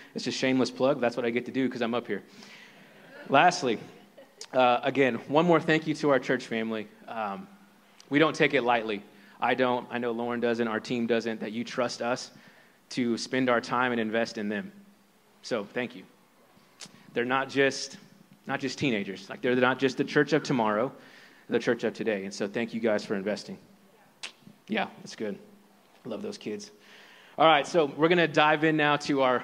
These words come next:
regular scheduled programming. And so, uh, if you were with us last week, we kicked off a brand new series that we are calling Divine Interruptions. All right, so last week we kicked off with a passage from Luke,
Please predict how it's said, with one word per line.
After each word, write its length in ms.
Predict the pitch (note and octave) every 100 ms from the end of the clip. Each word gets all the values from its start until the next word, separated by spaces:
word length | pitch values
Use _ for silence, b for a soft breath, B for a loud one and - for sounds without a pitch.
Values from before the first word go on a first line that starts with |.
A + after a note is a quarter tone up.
| -
regular 520 | B2 D3 D3+ C#3 B2
scheduled 480 | - C#3 B2 A#2 A2
programming. 580 | A2 G2+ G#2+ D3 F#3
And 80 | C3+
so, 240 | C3 D3+ C3 B B B
uh, 180 | D3 D3+
if 120 | D#3+
you 180 | D#3+ G#3
were 300 | G3 F#3 F3+
with 300 | D#3 F3 F3+
us 180 | E3+ D#3+
last 320 | C#3+ D#3 -
week, 200 | D#3+ E3+
we 140 | D#3+ C#3+
kicked 240 | D#3+ D#3
off 160 | D#3 D#3
a 80 |
brand 260 | C3+ C3+ D3
new 140 | D3
series 420 | C#3+ D3 C#3+ C#3 C3+
that 160 | B2+
we 220 | C3 C#3+
are 160 | C#3 B2
calling 600 | - - C3+ B2 A#2+ D3 - B B
Divine 540 | C3+ A2+ B2 C#3 D3+
Interruptions. 840 | D#3 C#3 C#3 B2 G#2+ - F2+ - - _ b b b
All 60 |
right, 80 | A#2+
so 100 | B2+
last 260 | B2 D3 D3+
week 120 | C#3+
we 80 | C#3+
kicked 240 | - D3
off 220 | D3+ C#3
with 100 | C#3+
a 60 | C3+
passage 460 | - C#3 C#3+ C3 -
from 200 | A#2+ A2+
Luke, 300 | D3 E3